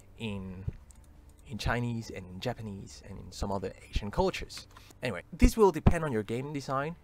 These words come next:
I want the dead body of my enemy to disappear after a couple seconds. So I'm going to do game object dot destroy, and I want to point at this game object, this dot game object,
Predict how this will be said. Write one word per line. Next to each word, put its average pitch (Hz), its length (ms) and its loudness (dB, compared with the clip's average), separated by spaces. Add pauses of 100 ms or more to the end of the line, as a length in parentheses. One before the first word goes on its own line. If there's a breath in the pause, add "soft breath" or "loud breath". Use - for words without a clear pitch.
(100)
I 123 60 0
want 135 220 4
the 117 80 0
dead 156 300 2
body 135 220 2
of 110 180 -2
my 101 180 -2
enemy 143 300 -4
to - 160 -10
disappear 139 760 -2
after 113 340 -2
a 95 60 -4
couple - 320 -6
seconds. - 560 -10 (480 loud breath)
So - 140 -10
I'm 101 200 -6
going 107 260 -4
to 104 120 -12
do 92 240 -8 (240)
game 165 180 -2
object 185 500 0 (340 loud breath)
dot - 180 0 (240)
destroy, 151 720 2 (760)
and 117 140 -2
I 113 40 0
want 107 280 0
to 101 520 -8 (320)
point 117 240 8
at 104 100 -8 (120)
this 202 180 2
game 110 180 0
object, 104 280 -4 (160)
this 160 220 4
dot 120 160 0
game 143 180 0
object, 151 540 -2